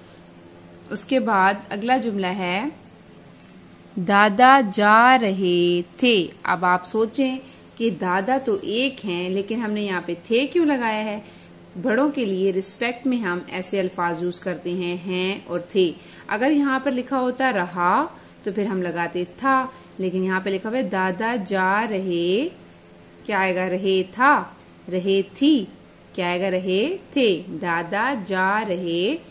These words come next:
थे। उसके बाद अगला जुमला क्या है? ज़ारा सो रही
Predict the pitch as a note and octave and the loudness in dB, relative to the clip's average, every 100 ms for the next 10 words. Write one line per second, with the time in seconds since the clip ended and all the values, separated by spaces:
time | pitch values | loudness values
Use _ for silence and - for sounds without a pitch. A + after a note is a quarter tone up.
0 | - - - D4+ B3 - - - - G#3 | -20 -20 -4 0 0 -2 -12 -18 -8 -6
1 | - G#3 G3+ G3+ G3 F#3 G#3 G3+ G#3 G3+ | -2 -2 0 -2 -2 -4 -4 -4 -6 -6
2 | A3 A#3+ F#3 F#3 F3+ F3+ F#3+ G#3 G#3 - | -4 -4 -4 -2 -2 0 0 0 -2 -2
3 | B3 A#3+ B3 C4 B3+ F#3+ F3+ E3+ E3 D#3+ | 0 2 2 2 2 0 -4 -6 -6 -6
4 | F3 | -6